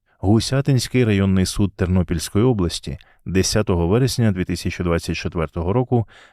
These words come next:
визнав Пастуха старшого винним у недбалому ставленні до служби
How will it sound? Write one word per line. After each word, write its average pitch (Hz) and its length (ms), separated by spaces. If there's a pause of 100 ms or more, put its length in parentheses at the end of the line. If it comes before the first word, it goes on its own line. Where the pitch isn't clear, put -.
визнав 131 480
Пастуха 98 500
старшого 113 600 (240)
винним 92 580
у 104 100
недбалому 107 600
ставленні 95 520
до 82 120
служби 110 500